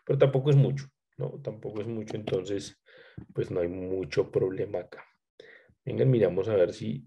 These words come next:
si puedo ver en, en TradingView, eh, Luna. Qué tristeza. Ahora,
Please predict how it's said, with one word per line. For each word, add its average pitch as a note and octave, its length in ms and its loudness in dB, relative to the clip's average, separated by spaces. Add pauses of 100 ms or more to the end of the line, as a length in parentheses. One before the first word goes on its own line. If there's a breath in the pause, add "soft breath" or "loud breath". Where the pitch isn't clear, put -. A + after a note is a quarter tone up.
(100)
si - 180 -8
puedo F#2+ 320 2
ver F#2+ 180 4
en, G2+ 460 -6
en G2+ 160 -8
TradingView, G2+ 1080 -4 (1120 soft breath)
eh, G2 460 -2
Luna. F#2+ 440 -4 (2000 soft breath)
Qué - 400 -4 (460)
tristeza. G2 580 -2
Ahora, F#2 420 6